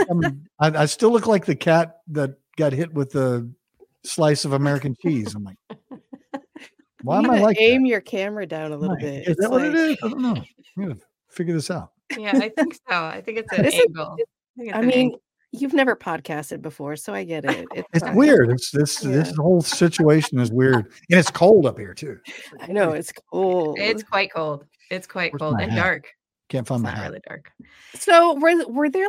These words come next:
Speaker 3: like, some massacre, uh, with Bigfoot? <laughs>
Speaker 1: Yeah, well, the
Speaker 2: <laughs> We've just been
Speaker 1: Portlock, that's,
Speaker 2: talking about it.
Speaker 1: that's the different,
Speaker 3: Oh.
Speaker 1: different stories in Portlock. Um,
Speaker 3: Oh.
Speaker 1: was, was, you know, it's like at, at the point of the whole town packing up and leaving,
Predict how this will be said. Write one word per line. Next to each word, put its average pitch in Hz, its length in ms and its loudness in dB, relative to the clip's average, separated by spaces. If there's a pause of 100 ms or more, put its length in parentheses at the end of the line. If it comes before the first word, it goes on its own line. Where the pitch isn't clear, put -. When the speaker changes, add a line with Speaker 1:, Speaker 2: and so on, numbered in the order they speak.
(120)
Speaker 3:
like, 302 120 -6
some 214 560 -4
massacre, 285 880 -4
uh, 240 60 -6
with 269 240 -6
Bigfoot? 294 500 -4 (340)
<laughs> 311 600 8 (100)
Speaker 1:
Yeah, 269 200 4
well, 175 180 8
the 160 180 8
Speaker 2:
<laughs> - 40 0
We've - 100 0
just 214 300 2
been 151 100 6
Speaker 1:
Portlock, 147 140 4
that's, 170 220 6
Speaker 2:
talking 196 140 -8
about 165 300 0
it. 151 160 -6 (240)
Speaker 1:
that's 160 300 2
the 170 100 2
different, 165 420 4
Speaker 3:
Oh. 196 140 0
Speaker 1:
different 156 320 -2
stories 160 540 0
in 131 120 0
Portlock. 180 600 -6 (720)
Um, 131 100 4
Speaker 3:
Oh. 403 280 4
Speaker 1:
was, 131 520 -2
was, 147 460 0
you 147 140 2
know, 135 180 4
it's 131 220 -2
like 131 280 0 (160)
at, 143 240 0
at 135 180 2
the 131 100 0
point 208 460 -2 (100)
of 135 520 2 (100)
the 131 120 -2
whole 165 300 0
town 156 500 -4
packing 156 540 -6
up 127 120 -4
and 113 140 -4
leaving, 113 560 -2